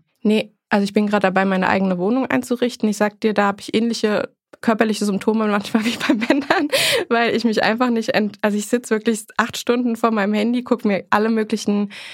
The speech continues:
Kommoden an und kann mich dann nicht entscheiden, eine Kommode zu kaufen.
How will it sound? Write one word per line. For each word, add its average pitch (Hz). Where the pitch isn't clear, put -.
Kommoden 247
an 240
und 220
kann 220
mich 220
dann 208
nicht 220
entscheiden, 208
eine 202
Kommode 208
zu 190
kaufen. 180